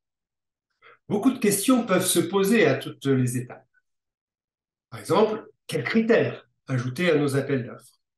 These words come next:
Quelle périodicité pour nos commandes de réapprovisionnement, sachant que si on diminue le nombre de commandes,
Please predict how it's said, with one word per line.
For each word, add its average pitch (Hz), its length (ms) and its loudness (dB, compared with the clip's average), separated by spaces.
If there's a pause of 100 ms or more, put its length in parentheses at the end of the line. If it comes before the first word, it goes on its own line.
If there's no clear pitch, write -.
(600)
Quelle 127 280 0
périodicité 185 840 2
pour 147 220 -4
nos 147 120 0
commandes 165 400 0
de 151 60 -2
réapprovisionnement, 147 1040 -4 (160)
sachant 170 440 -8
que 147 100 -8
si - 160 -6
on 139 80 0
diminue 156 400 2
le 143 80 2
nombre 147 200 2
de 127 100 0
commandes, 214 460 0